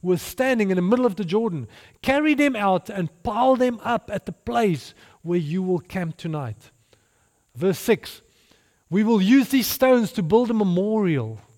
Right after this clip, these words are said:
In the future, your children would ask, 'What do these stones mean?' Then you can tell them, 'They remind us that the Jordan River stopped flowing when the Ark of Lord's Covenant went across.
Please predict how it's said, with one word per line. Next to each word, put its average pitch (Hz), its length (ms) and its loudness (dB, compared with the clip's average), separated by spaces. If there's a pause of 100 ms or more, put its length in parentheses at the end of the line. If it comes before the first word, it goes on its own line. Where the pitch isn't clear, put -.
(340)
In 196 100 0
the 196 60 2
future, 262 400 0
your 233 160 2
children 233 460 -2
would 226 140 2
ask, 214 300 2
'What 220 240 -2
do 220 140 -2
these 190 220 -2
stones 196 420 -4
mean?' 196 400 -4 (580)
Then 226 160 4
you 226 80 4
can 220 180 0
tell 240 280 4
them, 208 240 4 (200)
'They 165 120 -2
remind 180 640 0
us 170 140 0
that 156 160 -8
the 170 60 -6
Jordan 175 320 -6
River 170 220 -6
stopped - 420 -10
flowing 175 600 -6 (300)
when 160 160 -4
the 185 80 -8
Ark 185 340 -6
of 143 160 -10
Lord's 160 240 -6
Covenant 170 500 -8
went 147 220 -6
across. - 520 -14